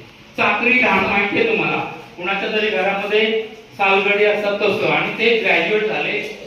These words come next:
बीए झाले, मुंबईला गेले, त्यांना सुदैवाने कोर्टामध्ये नोकरी मिळाली क्लार्क.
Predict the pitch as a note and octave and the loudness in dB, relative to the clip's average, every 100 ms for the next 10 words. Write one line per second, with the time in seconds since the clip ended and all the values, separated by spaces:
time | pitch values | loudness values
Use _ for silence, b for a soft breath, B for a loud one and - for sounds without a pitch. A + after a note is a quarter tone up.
0 | E3 E3 F#3 G#3 A3 - - G3+ F3+ E3+ | -10 -8 -2 0 0 -2 -4 -6 -6 -6
1 | F3 G#3 G#3 D#3+ D#3+ G#3 A#3 A3 - - | -2 0 2 2 0 2 2 0 -4 -10
2 | G3 G3 G3+ F#3+ F#3+ G3+ G#3+ A3 A#3+ - | -4 -2 -2 -2 0 2 2 0 -2 -2
3 | G#3 G3+ A#3+ A#3+ A#3+ A#3 A3+ - F3 E3+ | -2 -2 2 2 4 2 0 -2 -6 -6
4 | E3 D#3+ - - - D#3+ - - | -4 -4 -6 -6 -2 0 0 -2